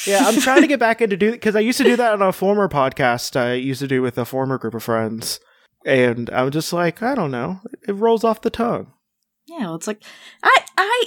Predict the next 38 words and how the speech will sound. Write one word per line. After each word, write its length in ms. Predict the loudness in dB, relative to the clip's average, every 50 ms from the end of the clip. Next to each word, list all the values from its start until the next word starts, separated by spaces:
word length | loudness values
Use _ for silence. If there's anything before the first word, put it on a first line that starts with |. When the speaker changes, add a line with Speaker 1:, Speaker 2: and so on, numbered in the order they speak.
| 0
Speaker 2:
am 400 | 0 2 2 2 2 0 0 -2 0
lovely. 640 | 2 2 2 2 0 -4 -4 -4 -4 -4 -6 -8 _ _
Gosh 400 | 0 2 2 2 2 0 -2 0
darn 220 | 0 2 2 4
it. 20 | 4
Speaker 1:
Exactly. 640 | 4 4 2 2 0 0 2 2 2 0 -4 -8 -12 -18 _ _ _ -20 -20 -10 -4 -2
And 140 | 0 0 2
then, 160 | 2 2 4 4
and 160 | 4 2 4
then, 160 | 2 2 2
like, 260 | 2 2 2 2 2
when 120 | 2 2 2
people 260 | 0 0 0 0 0
push, 300 | 2 2 0 0 0 -4 -6 -4
push 240 | 0 0 0 0 0
back, 360 | 0 2 2 2 2 2 2
I, 240 | 2 4 4 2 2
I, 340 | 2 2 2 2 2 2 2 2
uh, 340 | 2 2 4 2 2 0 -2 -6 -16 -10 -6
I 80 | -6 -6
chastise 640 | -4 -2 0 2 2 0 0 -2 -2 -2 -2 -2 -4
them 80 | -6
for 140 | -6 -4 -2
not 160 | 0 2 2 2
having 260 | 2 0 0 -2 -2
radical 340 | -2 -2 -2 -2 -2 -4 -4
self-love. 800 | -2 -2 -2 -2 -2 -2 0 2 2 2 2 0 -4 -8 -16 _ _ _ _ _ _ _ _ _ -4 -2 2 4
Speaker 2:
Damn 280 | 6 6 8 6 6 4
Speaker 1:
<laughs> 0 |
Speaker 2:
right. 320 | 4 4 2 2 0 0 0
As 240 | 2 2 2 2 2
you, 80 | 4 4
Speaker 1:
Yeah. 60 | 4
Speaker 2:
as 180 | 2 2 0
you 240 | 0 2 0 0 0 0
well 120 | 0 0
should. 560 | 0 0 -2 -2 -4 -6 -6 -6 -8 -10 -6 0
Speaker 1:
Yes. 560 | 2 4 4 4 4 2 2 0 -2 -4 -6